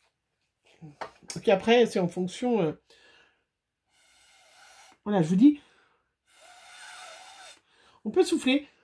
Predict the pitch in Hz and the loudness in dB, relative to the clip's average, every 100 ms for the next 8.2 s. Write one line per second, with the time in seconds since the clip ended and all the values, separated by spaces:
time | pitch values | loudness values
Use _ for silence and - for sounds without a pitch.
0 | _ _ _ - - - - - - - | _ _ _ -20 -20 -20 -20 -20 -20 -20
1 | - - - - - - - _ _ _ | -20 -20 -20 -20 -20 -20 -20 _ _ _
2 | _ _ - 214 175 165 247 262 233 254 | _ _ -8 -2 -2 -4 0 4 4 4
3 | 320 311 - 240 - - 302 320 254 208 | 2 0 -10 -12 -8 2 4 4 2 2
4 | 185 180 - _ _ - - _ _ _ | 0 -4 -10 _ _ -20 -20 _ _ _
5 | _ _ - 214 - 311 226 233 - - | _ _ -8 -6 2 2 4 0 -2 -6
6 | 330 294 240 262 269 254 - 254 233 254 | -4 -2 4 4 4 0 -2 -4 -2 -2
7 | 277 226 208 196 254 214 185 247 240 190 | 2 2 4 2 2 0 -2 -2 -2 0
8 | 220 | -2